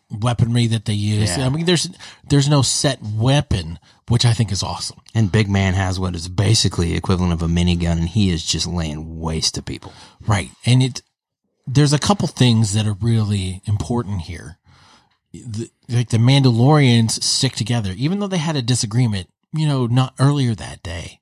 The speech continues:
Speaker 2: Mm-hmm.
Speaker 1: They came to his rescue
Speaker 2: Yep.
Speaker 1: with no reasoning behind it, no calling them, and, and no,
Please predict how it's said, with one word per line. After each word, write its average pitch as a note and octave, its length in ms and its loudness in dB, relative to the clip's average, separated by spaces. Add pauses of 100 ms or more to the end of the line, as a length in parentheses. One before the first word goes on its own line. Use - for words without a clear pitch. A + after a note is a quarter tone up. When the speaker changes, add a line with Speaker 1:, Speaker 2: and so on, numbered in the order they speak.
(160)
Speaker 2:
Mm-hmm. F2+ 280 -4 (420)
Speaker 1:
They A2 280 0
came C3+ 380 2
to G#2+ 40 -4
his G2+ 300 -2
rescue F2 600 -8 (120)
Speaker 2:
Yep. F#2+ 100 -6 (140)
Speaker 1:
with A2 260 -2
no C3+ 760 2 (320)
reasoning B2+ 720 0
behind B2 460 0
it, C3+ 140 -2
no G#2 240 -2
calling B2+ 580 0
them, C3+ 360 0 (380)
and, G#2+ 200 -4
and A2+ 320 0 (120)
no, A#2 580 2